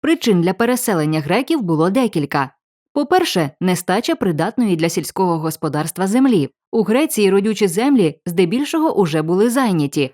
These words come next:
а право власності на них передавалося лише старшому сину. Тож багато греків були безземельними.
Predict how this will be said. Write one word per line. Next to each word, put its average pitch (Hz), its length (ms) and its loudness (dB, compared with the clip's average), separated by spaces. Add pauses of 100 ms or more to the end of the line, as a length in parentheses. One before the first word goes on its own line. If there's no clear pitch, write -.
(180)
а 185 120 0
право 202 320 2
власності 170 640 -2
на 160 120 0
них 277 360 0
передавалося 220 760 2
лише 170 280 -2
старшому 175 520 -2
сину. 165 460 -2 (220)
Тож 262 200 0
багато 220 420 0
греків 262 460 0
були 156 280 0
безземельними. 160 920 2